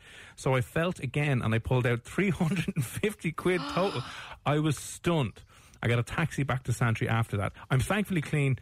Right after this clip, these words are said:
Speaker 1: and in recovery twelve years now. <laughs>
Speaker 2: Fair play to you. That's amazing
Speaker 1: Fair play
Speaker 2: news.
Speaker 1: to you, Sarah.
Speaker 2: Um,
Speaker 1: Um,
Speaker 2: wow,
Speaker 1: but, uh,
Speaker 2: that's a
Speaker 1: that
Speaker 2: lot of money.
Speaker 1: it's a, it's, how does, like, Stephen, was that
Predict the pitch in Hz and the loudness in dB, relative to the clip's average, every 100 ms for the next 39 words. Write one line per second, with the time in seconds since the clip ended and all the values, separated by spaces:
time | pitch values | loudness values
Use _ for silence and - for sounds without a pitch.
0 | - - 135 131 127 117 - 117 117 - | -6 -4 0 2 2 2 0 2 0 2
1 | 113 107 104 95 95 101 - - 139 - | 2 2 2 2 0 -4 -6 -2 -2 -2
2 | - - - 160 196 196 - 185 170 170 | -2 -2 -2 0 2 2 0 -2 -2 -4
3 | 151 156 175 165 156 131 165 135 131 160 | -4 -4 -2 0 0 0 0 2 2 2
4 | 123 101 113 101 101 - 107 107 98 92 | 2 2 2 2 0 -2 -2 0 0 -2
5 | - 143 117 110 104 101 156 175 190 277 | -4 -2 0 2 2 2 2 0 0 -2
6 | 262 - _ - - - - 151 143 - | -4 -12 _ -20 -20 -14 0 2 2 0
7 | - - - - - 226 330 320 - - | -6 -14 -14 -10 -2 2 2 0 -4 -14
8 | - - - 190 190 - _ _ _ - | -16 -20 -4 0 0 -4 _ _ _ -20
9 | _ - - - - 220 208 170 165 226 | _ -20 -16 -6 0 2 2 0 0 0
10 | 262 | -2